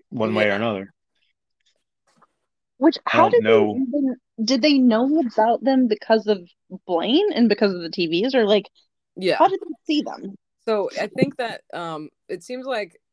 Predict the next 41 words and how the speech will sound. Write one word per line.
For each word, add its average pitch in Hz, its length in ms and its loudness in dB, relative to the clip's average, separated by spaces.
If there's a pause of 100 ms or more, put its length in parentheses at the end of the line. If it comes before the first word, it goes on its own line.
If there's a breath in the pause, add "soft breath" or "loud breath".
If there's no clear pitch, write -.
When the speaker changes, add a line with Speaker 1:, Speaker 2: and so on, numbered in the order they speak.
(180)
Speaker 2:
they 185 140 -6
definitely 190 460 -10
had 175 180 -14
access 165 360 -14
to - 120 -20
some - 380 -16
of 214 160 -14
the 233 100 -12
cameras, 262 560 -12
because 185 380 -12
I 185 160 -8
was, 180 200 -16
I 190 80 -8
just 220 260 -12
read 185 160 -8
a 170 60 -10
part 170 480 -10
in 151 160 -12
the 147 280 -10
concordance 151 540 -14
that, 135 200 -8 (540)
um, 143 260 -10 (120)
Blaine 208 300 -8
was 220 120 -12
the 202 140 -8
one 185 260 -10
who 185 160 -16
turned 170 320 -12
on 175 140 -8
the 151 180 -10
drums, 185 400 -8
but 160 120 -4
it 165 160 -8
was 175 460 -4
the, 156 260 -8 (200)
the 143 220 -10
Greys 156 500 -10 (160)
who, 147 360 -10 (280)
uh, 131 340 -8
manipulated 156 920 -8
them 143 360 -10